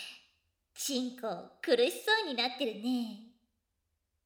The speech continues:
ベッドまで我慢できないんじゃない？<laughs> 図星みたいだね。<laughs> お兄さん、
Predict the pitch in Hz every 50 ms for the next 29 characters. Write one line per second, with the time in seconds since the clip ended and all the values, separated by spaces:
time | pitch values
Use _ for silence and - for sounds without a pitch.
0 | _ _ _ _ _ _ _ _ - 269 262 254 262 - - 254 214 214 202 190
1 | 202 - 277 285 269 269 233 214 190 196 226 240 233 277 277 277 254 240 214 185
2 | 208 202 214 233 269 311 359 480 - - _ _ _ _ _ _ _ _ _ _
3 | - 523 - - - 523 480 - - - - - - - - - - - - _
4 | _ _ _ _ _ _ _ _ _ _ - - 214 247 240 254 302 330 320 -
5 | 403 403 392 403 403 - 403 330 302 277 262 - 226 214 214 233 262 311 359 392
6 | 440 480 539 605 640 - - _ _ _ _ - - - - - _ _ - 640
7 | - - - - - _ _ _ _ _ _ - 285 294 262 214 196 196 208 233
8 | 277 294 285 285 285 - - 220 185 185